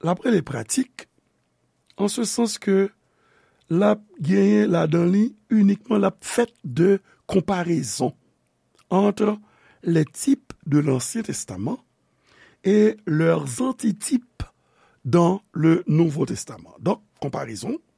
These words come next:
c'est sa partie, ça va là-dedans, entre les types de l'Ancien Testament et leurs antitypes dans le Nouveau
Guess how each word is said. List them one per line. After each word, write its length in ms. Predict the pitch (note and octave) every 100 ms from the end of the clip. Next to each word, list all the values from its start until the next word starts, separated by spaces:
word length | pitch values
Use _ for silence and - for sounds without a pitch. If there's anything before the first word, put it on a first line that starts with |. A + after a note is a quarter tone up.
| _
c'est 140 | -
sa 160 | - -
partie, 280 | - - A#2+
ça 120 | F#2
va 120 | F#2
là-dedans, 380 | F#2 D3+ B3 F#4+ - _ _ _ _ _ -
entre 400 | G3 D#3+ D3+ - _ _ _
les 260 | D#3+ E3 D#3
types 500 | - B3+ G#3+ - E3+ - _ _ _ -
de 380 | C3 D#3+ A#2 G#2+ _ _ -
l'Ancien 760 | D3+ D3+ C#3 - - F3+ C3+ - _ _ _ _
Testament 720 | D#3 - - E3+ F#3 B3+ - _ _ _ _ _ -
et 320 | F3+ F#3 -
leurs 480 | D3 D3+ C#3 A2+ G#2
antitypes 720 | A#3 A3+ A3 - C#4 - - - _ _ _ _ -
dans 400 | A#2+ F3 F3+ F#3+ _ _ _
le 420 | D#3+ D#3+ D#3+ D#3+ _
Nouveau 680 | D#3 D3+ E3 D#3 B2+ F#3